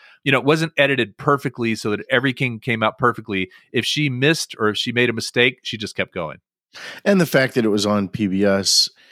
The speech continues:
Speaker 2: she had room to breathe. A lot of those shows, like you say, um, you know, had people kinda droning on. Um, so it was okay.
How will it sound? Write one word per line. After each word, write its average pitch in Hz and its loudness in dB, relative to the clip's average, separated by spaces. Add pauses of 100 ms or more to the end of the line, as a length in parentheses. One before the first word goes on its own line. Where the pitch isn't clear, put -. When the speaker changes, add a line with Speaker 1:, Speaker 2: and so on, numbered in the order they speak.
(120)
Speaker 2:
she - 0
had 113 2 (400)
room 110 2
to 104 -4
breathe. 95 0 (440)
A 107 -8
lot 110 4
of 104 2
those 104 2
shows, 101 2
like 98 -4
you 95 -4
say, 98 2 (600)
um, 92 0 (320)
you 113 -2
know, 95 2
had 101 2
people 98 0
kinda 101 -2
droning 101 2
on. 95 2 (760)
Um, 98 -4
so 120 4
it 120 2
was 117 0
okay. 107 0